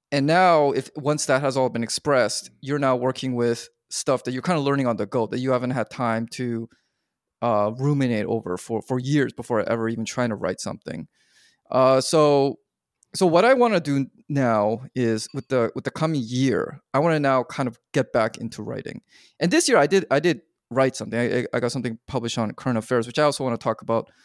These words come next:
a bit more later, which I think is, is the next step for people of our,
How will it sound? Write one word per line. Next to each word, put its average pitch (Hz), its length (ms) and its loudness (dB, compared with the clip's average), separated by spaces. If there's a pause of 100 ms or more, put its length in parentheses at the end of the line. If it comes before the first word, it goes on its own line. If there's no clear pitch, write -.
(340)
a 139 80 -4
bit 127 220 -2
more 123 220 0
later, 110 440 0
which 117 180 -4
I 165 120 4
think 233 160 -4
is, 175 160 -2
is 123 220 -4
the 123 100 -2
next 113 240 -2
step - 340 -2
for 107 560 -2 (520)
people 117 560 -2
of 117 280 2
our, 135 640 4